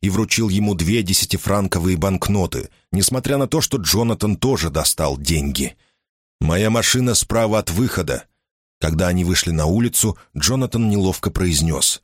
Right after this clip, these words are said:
"А вы сами-то хорошо себя чувствуете? Вас ничего не беспокоит?" Они стояли около машины. "Я из тех, кто все время беспокоится по поводу и без", вы бы ни за что не подумали, правда?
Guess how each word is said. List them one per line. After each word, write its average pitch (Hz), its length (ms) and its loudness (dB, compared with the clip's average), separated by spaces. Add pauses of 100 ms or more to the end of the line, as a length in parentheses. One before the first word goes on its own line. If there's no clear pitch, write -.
(640)
"А 76 160 0
вы 92 160 2
сами-то 95 520 0
хорошо 87 420 0
себя 131 240 0
чувствуете? 69 800 -2 (420)
Вас 82 460 0 (300)
ничего 85 420 0
не 117 80 0
беспокоит?" - 800 -2 (720)
Они 80 240 0
стояли 92 420 0
около 95 320 0
машины. 69 640 -2 (760)
"Я 92 220 2
из 110 240 0
тех, 113 300 -2
кто 113 240 -2
все 120 240 0
время 110 340 0
беспокоится 95 800 0
по 95 120 0
поводу 101 440 0
и 98 160 -2
без", 92 520 0 (400)
вы 98 240 0
бы 123 300 0
ни 107 140 0
за 120 160 0
что - 220 0
не 147 100 0
подумали, 127 540 -2
правда? 110 500 -2